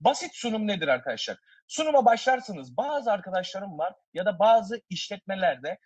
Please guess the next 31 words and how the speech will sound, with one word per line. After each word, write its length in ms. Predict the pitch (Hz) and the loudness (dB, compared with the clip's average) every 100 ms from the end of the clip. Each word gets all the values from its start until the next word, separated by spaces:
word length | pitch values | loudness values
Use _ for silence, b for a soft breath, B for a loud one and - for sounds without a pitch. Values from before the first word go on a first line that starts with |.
| _ | _
sunumlar 680 | - - 254 220 196 202 202 _ | -16 -10 -8 -6 -2 -2 -2 _
üç 300 | 254 285 - | -2 -2 -2
saat, 240 | - 214 214 160 | 2 2 2 0
beş 200 | 233 - | -2 -2
saat, 380 | - 214 202 202 | -2 2 2 2
altı 320 | 185 214 240 302 | 2 2 0 -8
saat 240 | 214 208 - | -6 -6 -8
sunumlar 400 | 196 180 175 156 | -14 -8 -6 -6
sürer. 280 | - 110 - _ _ - | -8 -12 -12 _ _ -10
Biz 180 | 262 233 | -8 -4
de 100 | 254 | -4
Jönes'te 400 | 240 294 285 - - | -4 -4 -4 -2 4
fark 260 | 196 202 | 4 4
ettiyseniz 520 | 247 - 269 185 151 | -8 -10 -12 -10 -12
sunumlarımız 680 | - - 269 285 247 220 208 | -12 -12 -10 -2 0 0 -6
çok 300 | - - - - | -8 -10 -10 -10
kısa 340 | - 294 269 | -8 -2 -2
sürüyor. 600 | - 220 165 127 - - - | 0 -2 0 -2 -6 -12 -6
Çünkü 380 | - 359 226 - B - | -6 -2 -4 -4 B -2
net 280 | 226 359 | -2 0
olan 260 | 320 247 233 | 2 4 4
şeyi 380 | 226 254 254 254 | 2 0 -2 -4
kısa 240 | 240 - | -6 -2
anlatırsınız. 760 | 240 233 196 175 - 139 117 - B B - | 0 0 -2 -4 -8 -8 -10 -14 B B 0
İş 420 | 277 - - _ | 2 2 -2 _
yapıyor, 460 | 196 208 214 180 214 190 | -4 -2 0 2 2 2
para 280 | 208 226 233 | 2 2 0
kazandırıyor, 580 | 190 190 196 180 160 180 | -2 0 -2 -4 -6 -4
şunu 360 | - 254 262 254 | -6 -6 -6 -4
yapıyor, 420 | 202 208 180 208 | -4 -2 -4 -2
tatil 320 | - 226 233 | 2 2 2